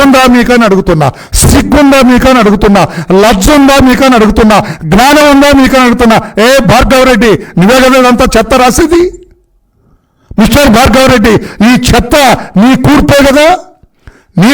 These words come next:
రచనే కదా? పనికిరాని వాడా, యూజ్‌లెస్ ఫెలో. ఇక అంతకంటే నేను అనలేను నిన్ను,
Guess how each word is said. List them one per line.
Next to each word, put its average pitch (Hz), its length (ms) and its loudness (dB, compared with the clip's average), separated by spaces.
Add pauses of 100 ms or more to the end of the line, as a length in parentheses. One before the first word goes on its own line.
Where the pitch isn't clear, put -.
(100)
రచనే 277 300 0 (100)
కదా? 302 180 0 (400)
పనికిరాని 180 500 0
వాడా, 143 240 0 (1120)
యూజ్‌లెస్ 190 480 0
ఫెలో. 160 240 0 (960)
ఇక 151 140 -4
అంతకంటే 180 340 -2 (120)
నేను 151 140 -2 (380)
అనలేను 156 340 2 (120)
నిన్ను, 120 200 -2